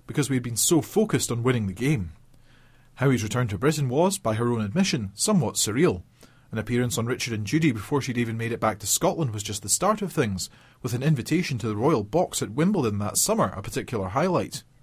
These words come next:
A flurry of invitations to speak at events followed, as did people stopping her in the street to tell her they'd watched her victory. But for Howie, the most positive knock-on effect of her gold medal was the boost it gave to curling. "It was really nice to be recognised,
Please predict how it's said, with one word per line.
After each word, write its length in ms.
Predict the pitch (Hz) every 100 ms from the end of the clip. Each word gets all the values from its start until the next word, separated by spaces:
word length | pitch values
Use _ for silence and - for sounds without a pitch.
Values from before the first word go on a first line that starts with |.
| _ - - - _ _ -
A 20 |
flurry 280 | 247 247 190
of 80 |
invitations 680 | 151 131 - 196 - 131 107
to 100 | -
speak 280 | - - 117
at 60 |
events 400 | 110 208 214 -
followed, 440 | - 185 226 143 - - - -
as 180 | 107 110
did 120 | 117
people 240 | 127 120 135
stopping 400 | - 135 127 117
her 140 | 117
in 80 | 110
the 80 | 107
street 280 | - 208 127
to 40 |
tell 240 | - 165
her 80 | 143
they'd 220 | 113 104
watched 280 | 185 185 -
her 80 | 110
victory. 460 | 127 185 - 92 - _ _ - - -
But 200 | 139 -
for 180 | -
Howie, 380 | 107 170 180 104 - -
the 80 | 139
most 220 | 135 -
positive 360 | - 175 - 117
knock-on 380 | 139 156 123
effect 300 | 110 175 180
of 100 | 123
her 100 | 120
gold 320 | 110 110 104 131
medal 300 | 185 143 113
was 160 | 120
the 80 | 156
boost 320 | 156 214 -
it 60 | 123
gave 180 | 107 95
to 100 | 107
curling. 460 | - 180 175 92 - _ - _ _ _ _
"It 100 | 156
was 160 | 151 175
really 160 | 262
nice 220 | 185 185 -
to 100 | 127
be 80 |
recognised, 680 | 120 185 196 165 117 95 -